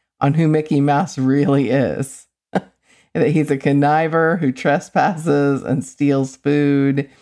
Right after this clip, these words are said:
and has a wicked way with thread. I want the giant to pull Mickey and be, and be, um, almost where Mickey's the antagonist a little bit.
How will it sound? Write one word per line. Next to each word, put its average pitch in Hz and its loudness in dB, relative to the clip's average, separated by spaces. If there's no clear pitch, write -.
and 175 2
has 139 2
a 135 2
wicked 139 0
way 131 2
with 123 -2
thread. 117 0
I 156 2
want 165 0
the 147 2
giant 139 0
to 127 -2
pull 131 2
Mickey 135 0
and 127 0
be, 135 0
and 127 0
be, 143 2
um, 120 0
almost 175 2
where 147 2
Mickey's 156 0
the 185 2
antagonist 196 0
a 214 -2
little 247 0
bit. 254 -2